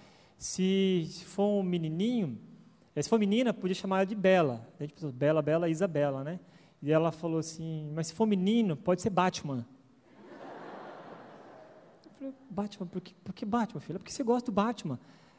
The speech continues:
"Bom, filha, eu gosto do Batman, mas não, não quer dizer que eu coloquei o nome, né, do seu irmão de Batman." Enfim, crianças têm dessas coisas, né? Mas essa é a minha família imperfeita, né?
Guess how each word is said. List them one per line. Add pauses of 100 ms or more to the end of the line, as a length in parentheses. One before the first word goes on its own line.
(160)
"Bom,
filha,
eu
gosto
do
Batman,
mas
não,
não
quer
dizer
que
eu
coloquei
o
nome, (140)
né, (180)
do
seu
irmão
de
Batman." (760)
Enfim, (200)
crianças
têm
dessas
coisas,
né?
Mas
essa
é
a
minha
família
imperfeita, (680)
né?